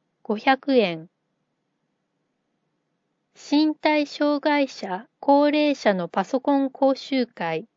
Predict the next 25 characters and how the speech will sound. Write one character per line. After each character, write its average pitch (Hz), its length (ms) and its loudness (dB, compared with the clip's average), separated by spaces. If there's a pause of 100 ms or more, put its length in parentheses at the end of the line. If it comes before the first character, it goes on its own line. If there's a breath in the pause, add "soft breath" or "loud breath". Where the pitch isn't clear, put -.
(960)
六 233 320 0
月 294 300 -2
十 285 260 0
七 - 260 -6
日 277 320 -2
か 214 160 0
ら 175 280 -4 (120)
平 294 320 2
成 294 280 -2
三 285 320 -2
十 285 300 0
年 185 280 -2
三 294 300 0
月 226 280 -4
十 202 300 -2
七 - 280 -8
日 214 340 -6
の 185 260 -6 (100)
第 240 220 0
三 254 320 -4
土 226 140 -2
曜、 196 400 0 (640)
全 269 260 4
十 185 220 -10 (160)
回、 185 320 -4